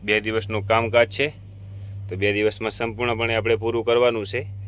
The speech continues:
કેમ કે આપણી પાસે બે દિવસ જ છે. બે દિવસ પછી આને ડાયરેક્ટલી આપણે આપણો ધંધો, બિઝનેસ સ્ટાર્ટ કરી દઈશું. અને સારી વાત, ટાટાવાળાએ હવે ડમ્ફરમાં પણ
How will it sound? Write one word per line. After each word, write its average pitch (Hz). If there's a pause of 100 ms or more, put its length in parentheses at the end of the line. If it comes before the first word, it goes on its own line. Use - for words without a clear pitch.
(260)
કેમ 101
કે 104
આપણી 107
પાસે 110
બે 107
દિવસ 104
જ 92
છે. - (880)
બે 131
દિવસ 139
પછી 117 (580)
આને 110
ડાયરેક્ટલી 113
આપણે 113 (1400)
આપણો 104
ધંધો, 98
બિઝનેસ 107
સ્ટાર્ટ 104
કરી 87
દઈશું. 87 (760)
અને 95
સારી 113
વાત, 90 (1160)
ટાટાવાળાએ 117
હવે 120 (840)
ડમ્ફરમાં 110
પણ 95